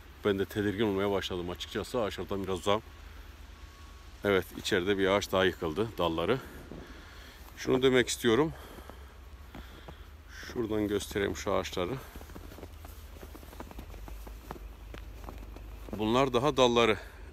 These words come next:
Ee, kaç tane kocaman ağaç vardı. Kökünden sökülmüş. Kökünden almış. O görüntüleri de paylaşacağım sizlerle.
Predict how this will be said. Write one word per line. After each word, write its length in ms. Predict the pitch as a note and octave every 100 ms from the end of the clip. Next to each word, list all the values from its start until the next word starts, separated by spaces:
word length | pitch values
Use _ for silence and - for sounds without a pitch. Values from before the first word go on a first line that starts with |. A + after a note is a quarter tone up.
| -
Ee, 40 | G2 F2+ E2 D2
kaç 220 | - C3 -
tane 220 | A#2 C3
kocaman 400 | C3 A#2 A#2 A2+
ağaç 300 | G2 A2+ -
vardı. 180 | F#2+ -
Kökünden 440 | - G#2 A2+ A#2 C3+
sökülmüş. 600 | - G2 D2 C#2+ - -
Kökünden 440 | - C3 G#2+ F#2+ F#2+
almış. 400 | A#2+ A2+ C3 - - - - -
O 140 | B2
görüntüleri 420 | G#2+ G2 G#2 G#2
de 60 | F#2+
paylaşacağım 520 | - F2 E2+ - F2
sizlerle. 460 | F2 E2 E2 A2